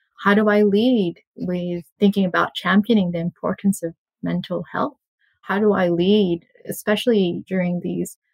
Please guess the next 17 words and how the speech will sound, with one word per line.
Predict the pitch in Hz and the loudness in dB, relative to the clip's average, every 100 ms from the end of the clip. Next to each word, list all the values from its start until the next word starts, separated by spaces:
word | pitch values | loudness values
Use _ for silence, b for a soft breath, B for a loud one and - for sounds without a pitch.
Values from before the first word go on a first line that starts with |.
| - | -12
quite | - 403 - | -6 -6 0
tumultuous | 202 196 226 220 175 - | 2 4 2 0 0 -2
times? | - 196 254 214 | -4 0 0 0
How | 214 | -2
do | 208 | 0
I | 190 185 | 2 2
lead | 190 - | -2 -4
calmly | - 196 233 226 | -4 2 4 4
and | 170 180 - | 2 -4 -4
collectively | 180 175 - 220 175 165 | -4 -2 -2 -2 -2 -2
with | 165 170 | -4 -8
grit | - 185 - | -6 -4 -2
and | 190 180 | -4 -4
compassion? | 170 165 - - - 185 | -6 -6 -6 -6 -4 -4
And | 170 170 | -2 -4
I | 165 | -6
think, | 185 180 | -4 -4